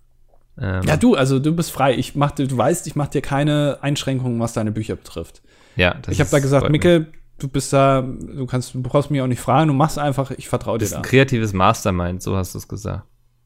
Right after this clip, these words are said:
Speaker 2: Genau so hab ich's formuliert, ja, weil
Speaker 1: Ja.
Speaker 2: ich, das ist einfach, ich, ich hab da gemerkt, da ist viel Potenzial drin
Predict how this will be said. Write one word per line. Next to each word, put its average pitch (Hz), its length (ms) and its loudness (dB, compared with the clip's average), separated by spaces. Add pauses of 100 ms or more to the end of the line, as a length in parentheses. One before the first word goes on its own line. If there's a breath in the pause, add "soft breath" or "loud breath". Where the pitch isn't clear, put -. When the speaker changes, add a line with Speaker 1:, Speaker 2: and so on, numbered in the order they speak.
(220)
Speaker 2:
Genau 165 320 2
so 147 80 4
hab 143 100 6
ich's - 100 -8
formuliert, 120 500 -2
ja, 107 300 -6
weil 110 100 0
Speaker 1:
Ja. 107 200 -2
Speaker 2:
ich, - 200 -14 (180)
das 127 120 -10
ist - 80 -8
einfach, 123 260 -2
ich, 135 140 -6
ich 147 180 0
hab - 120 0
da 151 120 6
gemerkt, 156 260 4
da 143 60 6
ist 135 120 0
viel 165 140 4
Potenzial 139 540 0
drin 151 300 -2